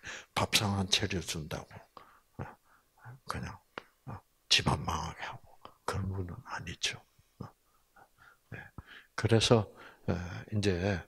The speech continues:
예, 그 부작용은 이루 말할 수 없습니다.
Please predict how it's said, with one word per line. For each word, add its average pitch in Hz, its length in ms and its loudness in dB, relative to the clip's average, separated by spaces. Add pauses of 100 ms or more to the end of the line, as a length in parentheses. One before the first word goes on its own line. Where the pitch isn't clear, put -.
(380)
예, 90 200 -6 (280)
그 151 320 12
부작용은 120 880 10
이루 113 440 4
말할 - 440 -4
수 - 160 0
없습니다. - 640 -8